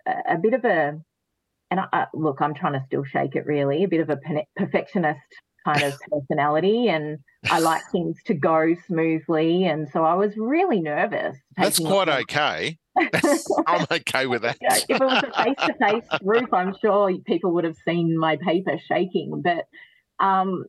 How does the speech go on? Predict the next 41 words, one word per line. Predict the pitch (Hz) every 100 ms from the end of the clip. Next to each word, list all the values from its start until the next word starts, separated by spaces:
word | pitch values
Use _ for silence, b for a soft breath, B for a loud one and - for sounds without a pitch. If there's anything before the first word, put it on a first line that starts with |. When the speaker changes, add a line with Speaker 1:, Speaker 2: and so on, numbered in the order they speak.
| _
Speaker 1:
you | -
know, | 220 180 180 170 - _ _
it, | 208 208 _
it | 214
is | 214 220
really | 220 240 247
good | 190 214 208
to | 262
step | - 196
outside | 175 - - 156 151
your | 160
comfort | - 135 - -
zone. | 156 139 131 131 135
You |
know, | 156 151
that's | 175 -
the | 185 -
only | 175 175 175
place | 180 - 175
that | -
we | - 147
can | 165 156
grow. | 143 147 147 214 320 _ B B B _
Um, | 160 151 147 135 190 -
and, | - 175 175 175 175 165 _ _ _ _
y-, | 165 _ -
you | 185
know, | 160
in | 160 196 185
stepping | 185 226 226 180
outside | - - 156 151
my | 151
comfort | 143 151 139 135
zone, | 151 151 151
I | 147
definitely | 139 160 165 160 156 139
increased | 165 160 165 156 160 _
in, | 151 147 147 139 -
in | 151 147
my | 143
confidence, | 143 - 175 180 175 165